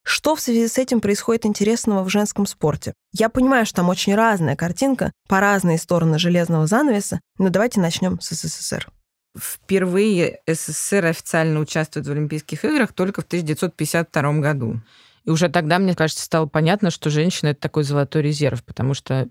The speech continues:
Speaker 2: первые советские золотые медали — это, собственно, женщины и лёгкая атлетика. И действительно, ну, вообще соцлагерь — это огромное количество успешных женщин в спорте.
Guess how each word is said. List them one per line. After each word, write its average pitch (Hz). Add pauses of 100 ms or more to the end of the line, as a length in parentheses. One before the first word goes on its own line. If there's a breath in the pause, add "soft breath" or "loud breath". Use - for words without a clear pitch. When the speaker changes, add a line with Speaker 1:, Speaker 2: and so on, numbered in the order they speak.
Speaker 2:
первые 143
советские 131
золотые 131
медали — 156
это, -
собственно, -
женщины 131
и 113
лёгкая 123
атлетика. - (140)
И 156
действительно, 151
ну, 87
вообще 156
соцлагерь — 139
это 123
огромное 139
количество 127
успешных 135
женщин 180
в -
спорте. 131